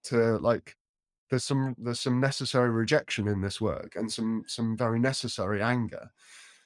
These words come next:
and some very justifiable anger. And yet, like, like, that thing of, like, we are, <laughs> um, there's a T-shirt that's, that's, um, that's started to be, uh, uh, t-, started to be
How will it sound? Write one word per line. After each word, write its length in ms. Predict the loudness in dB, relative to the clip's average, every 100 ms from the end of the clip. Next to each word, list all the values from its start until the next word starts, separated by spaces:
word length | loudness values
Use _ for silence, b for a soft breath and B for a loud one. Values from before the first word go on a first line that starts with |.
| _ -2
and 180 | -2
some 180 | 0 -2
very 200 | 2 2
justifiable 680 | 2 -2 -4 -2 2 2 2
anger. 220 | -4 -6 -12 b _ -2
And 280 | 2 2 4
yet, 240 | 4 2
like, 340 | 0 0 0 -8 _ -6
like, 220 | -2 0
that 220 | 0 0 _
thing 340 | 2 4 4
of, 140 | 2
like, 260 | 0 -2 -2 _ _ _ _ _ _ _ -12
we 240 | 0 6
are, 280 | 8 6 4 -6 -10
<laughs> 600 | -6 -6 -8 -16 -20 -6
um, 400 | -2 0 -2 -8 _ _ _ -20 _ _ _ -16 -4
there's 160 | -2
a 80 | -2
T-shirt 560 | 0 0 2 4 4 2
that's, 260 | -6 -6
that's, 340 | -2 -2 0 0
um, 400 | 0 0 -2 -4
that's 180 | -4 -2
started 420 | 2 2 2 -8
to 80 | -6
be, 300 | -2 0 2
uh, 260 | 2 2 0 -8 b b b _
uh, 440 | 0 2 4 2 0 -4
t-, 120 | -8 -8 -8
started 420 | -4 2 2 0
to 80 | -6
be 240 | -2 0